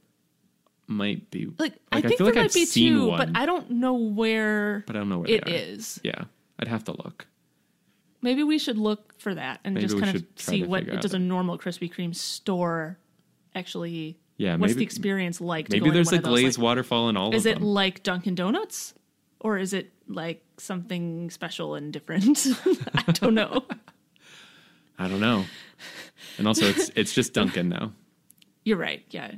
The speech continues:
Speaker 2: you're right.
Speaker 1: Just
Speaker 2: Just
Speaker 1: one.
Speaker 2: Dunkin'.
Speaker 1: Yeah.
Speaker 2: Just <laughs> the people that market for, uh, Krispy Kreme are gonna call us and be like, "Um, we're unique and we're better than Dunkin' Donuts, so
Speaker 1: Yeah.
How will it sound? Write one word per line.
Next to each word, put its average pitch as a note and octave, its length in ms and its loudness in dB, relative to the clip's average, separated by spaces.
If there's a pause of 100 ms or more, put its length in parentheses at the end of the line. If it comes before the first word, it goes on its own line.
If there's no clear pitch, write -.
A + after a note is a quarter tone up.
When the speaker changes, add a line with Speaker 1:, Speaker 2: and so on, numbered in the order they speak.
Speaker 2:
you're G#3+ 120 -12
right. - 140 -18 (280)
Speaker 1:
Just - 180 -20
Speaker 2:
Just - 160 -8
Speaker 1:
one. - 80 -12
Speaker 2:
Dunkin'. - 220 -12 (180)
Speaker 1:
Yeah. - 180 -10 (260)
Speaker 2:
Just A3+ 300 -4 (340)
<laughs> - 340 -20
the A3 100 -4
people B3 300 2
that A3 180 2
market F#3 560 2 (200)
for, F3+ 360 -4
uh, D#3+ 260 -6
Krispy G3 260 -8
Kreme F3 380 -6
are F#2 100 -8
gonna F3+ 180 -4
call - 280 -8
us - 140 -8
and G#3 60 -6
be - 100 -6
like, C#3+ 340 -8 (100)
"Um, G#3+ 400 4
we're F#3+ 140 2
unique A#3 580 2
and F3+ 140 -4
we're F3 80 -2
better F3 240 -4
than F#3 100 -6
Dunkin' E3+ 220 -6
Donuts, E3 640 -8 (560)
so E3 640 -8 (320)
Speaker 1:
Yeah. - 220 -10